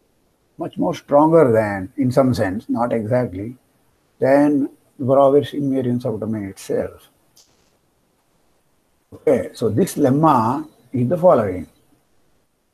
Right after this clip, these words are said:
Take a finite simplicial complex,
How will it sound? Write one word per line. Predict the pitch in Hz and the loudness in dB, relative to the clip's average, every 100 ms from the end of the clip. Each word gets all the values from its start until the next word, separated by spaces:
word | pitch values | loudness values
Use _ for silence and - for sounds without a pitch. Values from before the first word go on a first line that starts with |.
| _ _ _ _ _ _ _ _ | _ _ _ _ _ _ _ _
Take | 156 185 196 | 0 0 2
a | 185 190 226 | 2 4 2
finite | - - 139 117 123 156 175 208 214 | -2 -4 -2 0 0 -2 -4 -6 -8
simplicial | - 165 147 147 143 131 | -8 -8 -8 -4 -4 -4
complex, | 127 117 92 90 95 113 190 - | -6 -8 -12 -12 -8 -8 -8 -16